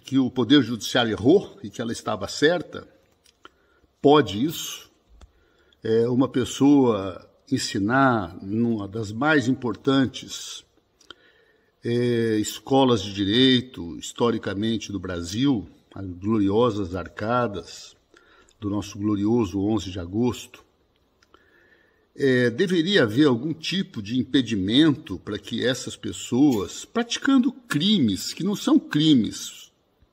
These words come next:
talvez no direito penal, mas, digamos, são crimes históricos, são crimes de lesa pátria, são crimes éticos. E Miguel Reale também nisso.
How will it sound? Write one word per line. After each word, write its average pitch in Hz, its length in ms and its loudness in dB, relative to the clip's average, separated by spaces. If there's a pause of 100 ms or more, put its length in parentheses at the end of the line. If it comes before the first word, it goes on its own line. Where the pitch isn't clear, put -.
(380)
talvez 104 520 0
no 113 160 0
direito 104 380 -4
penal, 107 840 -2 (460)
mas, 196 160 0
digamos, 165 340 2
são 254 140 0
crimes 185 380 -2
históricos, 131 1160 -2
são 208 220 -8
crimes 151 340 0
de 107 160 -2
lesa 107 400 2
pátria, - 640 -2 (680)
são 147 200 0
crimes 135 480 -2
éticos. - 800 -6 (1400)
E 185 80 0
Miguel 190 260 2
Reale 170 360 4
também 156 460 6
nisso. - 560 0